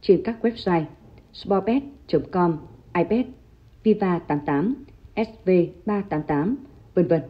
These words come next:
từ cuối năm hai nghìn không trăm hai mươi ba đến nay, qua phân cấp gần ba mươi đại lý và hàng trăm tài khoản tham gia đánh bạc. Tổng số tiền giao dịch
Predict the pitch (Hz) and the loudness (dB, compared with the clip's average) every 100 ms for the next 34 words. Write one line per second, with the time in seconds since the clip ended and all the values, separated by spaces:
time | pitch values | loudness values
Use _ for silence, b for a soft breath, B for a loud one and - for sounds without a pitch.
0 | - - - 190 190 196 233 262 226 147 | -16 -2 8 8 8 6 6 2 2 0
1 | 139 185 180 170 156 165 151 - 147 151 | 2 -2 0 -2 0 -2 -2 0 0 2
2 | 165 139 B B B - 170 165 170 170 | -2 -4 B B B 0 0 2 -2 0
3 | 302 302 - 170 - 262 240 202 151 170 | -2 -2 -2 -2 0 -2 0 0 2 2
4 | 285 - B B 196 202 190 277 277 277 | 0 -4 B B -2 0 0 4 2 2
5 | 185 180 202 143 107 - 175 147 147 139 | -4 0 0 0 -4 -6 -6 -4 -4 -2
6 | 190 135 - b b b 208 165 - 233 | -2 -6 -8 b b b 2 2 0 2
7 | 247 196 247 226 175 - | 2 2 2 4 2 -2